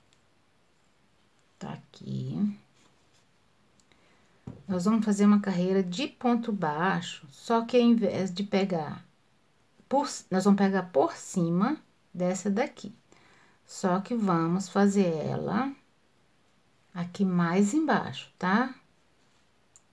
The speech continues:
Aqui na esquina, vou fazer dois ponto alto. Aqui em cada, olha, essa carreira aqui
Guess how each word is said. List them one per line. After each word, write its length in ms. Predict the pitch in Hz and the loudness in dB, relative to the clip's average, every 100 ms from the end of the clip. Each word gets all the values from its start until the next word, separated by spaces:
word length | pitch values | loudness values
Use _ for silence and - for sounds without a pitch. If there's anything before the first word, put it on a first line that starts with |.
| _ _ | _ _
Aqui 180 | _ - | _ -4
na 160 | 185 196 | -2 -2
esquina, 560 | 196 - 233 254 262 | -4 -6 -2 0 0
vou 160 | 226 233 | -2 -4
fazer 720 | - 226 208 180 165 175 202 208 - _ _ _ _ _ | -2 -4 -2 -4 -2 -2 -4 -6 -12 _ _ _ _ _
dois 760 | - 175 147 - - - - - _ _ _ - | 2 4 4 2 -10 -12 -14 -16 _ _ _ -10
ponto 340 | 170 160 - | -10 -8 -10
alto. 440 | - - _ _ _ _ _ _ - | -10 -14 _ _ _ _ _ _ -10
Aqui 360 | 180 175 220 | -10 -6 0
em 200 | 233 - - | 0 -2 2
cada, 480 | 262 285 262 175 170 | 6 6 6 4 4
olha, 280 | - - - _ - _ _ _ _ _ _ _ _ _ _ _ _ _ _ _ _ _ _ _ _ _ - | 0 -8 -18 _ -20 _ _ _ _ _ _ _ _ _ _ _ _ _ _ _ _ _ _ _ _ _ -4
essa 240 | 202 220 | -4 -2
carreira 500 | 208 196 180 175 175 | -2 0 0 0 0
aqui 540 | 202 - 220 247 320 | -2 -4 -4 -2 -4